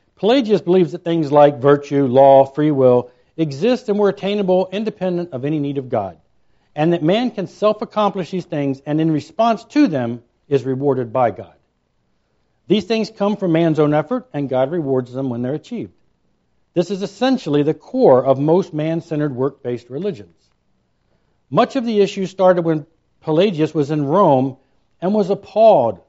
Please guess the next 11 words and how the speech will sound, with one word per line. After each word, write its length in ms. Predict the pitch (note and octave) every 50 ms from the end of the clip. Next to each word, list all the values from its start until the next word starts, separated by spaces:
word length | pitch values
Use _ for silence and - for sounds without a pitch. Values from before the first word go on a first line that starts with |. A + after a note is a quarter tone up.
| _ _ _
when 140 | - C#3+ D#3
he 100 | F3 F3
heard 280 | E3 D3+ F#3+ G#3 G3 F3+
Augustine 500 | D#3+ C#3 F3 F3 E3 - - D#3+ D3 C3+
pray, 500 | - - - G3+ G3 E3+ B2+ A2 A#2 - -
asking 460 | D#3+ F#3+ G3 F#3+ F#3+ - F3 D#3+ D#3
Yahweh, 600 | D#3 F3 G3 G#3+ G#3 E3 C3 A#2 A#2 A#2 B2+ C3+ - _ _ _ _ _ _ _ -
"O 240 | G3+ A#3 C4+ B3+
God, 500 | F3+ C#3 D3 F3 G3+ G#3+ A3 G#3+ F3 -
command 680 | - E3+ D3 D3 D3 D#3+ F#3+ G3+ G#3+ G#3 G#3 G3+ F3+ D3
what 300 | D3 F3 F#3 F#3 F#3